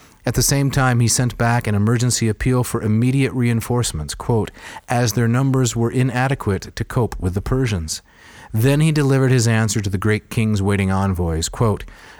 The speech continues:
'If we should be allies of the king,' he told them,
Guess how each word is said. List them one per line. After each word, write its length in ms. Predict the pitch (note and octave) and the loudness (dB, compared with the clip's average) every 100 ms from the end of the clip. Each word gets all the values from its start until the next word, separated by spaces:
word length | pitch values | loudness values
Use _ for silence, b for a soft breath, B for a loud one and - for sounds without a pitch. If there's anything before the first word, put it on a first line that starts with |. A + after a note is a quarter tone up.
| - | -4
'If 180 | D#3 C#3+ | -2 2
we 100 | D3 | 0
should 220 | D#3 D#3 | 0 0
be 160 | C#3+ C#3+ | 0 0
allies 380 | C3 B2+ C3 B2 | 2 2 2 2
of 100 | A#2 | 0
the 80 | B2 | -2
king,' 480 | - D3 G#2 D2+ C#2+ | -2 0 0 -4 -6
he 140 | - G2+ | -4 -2
told 260 | G#2 F#2 | -2 -2
them, 220 | F2+ F2+ | -2 -4